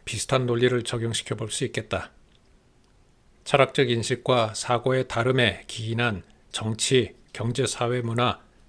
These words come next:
더하여 건축 양식에 이르기까지 서로 다른 것일 뿐 어느 하나가 더 우월하다거나 더 열등하다고 할 수 없다. 뭐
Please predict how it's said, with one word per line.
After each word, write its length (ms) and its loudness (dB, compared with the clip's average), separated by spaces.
더하여 380 6
건축 360 0
양식에 380 4
이르기까지 680 0
서로 380 6
다른 320 0
것일 320 0
뿐 260 -2
어느 200 0
하나가 380 2
더 160 0
우월하다거나 880 4
더 160 -2
열등하다고 640 4
할 120 0
수 140 -2
없다. 440 -4
뭐 300 -2